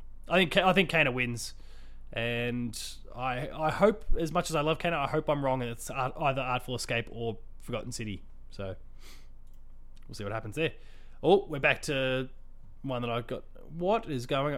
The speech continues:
on? Okay. Content Creator of the Year. Dream with,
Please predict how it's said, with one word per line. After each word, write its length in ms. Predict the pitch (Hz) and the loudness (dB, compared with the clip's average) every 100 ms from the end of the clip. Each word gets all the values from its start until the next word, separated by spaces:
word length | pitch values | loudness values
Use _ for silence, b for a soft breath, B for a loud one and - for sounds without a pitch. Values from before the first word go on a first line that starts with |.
| - | -2
on? 80 | |
Okay. 200 | 160 143 - - b b | -2 -2 -4 -10 b b
Content 320 | - 202 226 - | 2 6 4 4
Creator 340 | 202 185 185 | 8 10 10
of 80 | 160 | 8
the 80 | 147 | 6
Year. 240 | 156 123 - - - - - - - - - - - | 6 6 2 -10 -10 -12 -12 -14 -14 -14 -14 -14 -2
Dream 400 | 151 143 151 185 - - - | 2 4 4 0 -6 -14 -6
with, 340 | 143 131 - | -4 -4 -6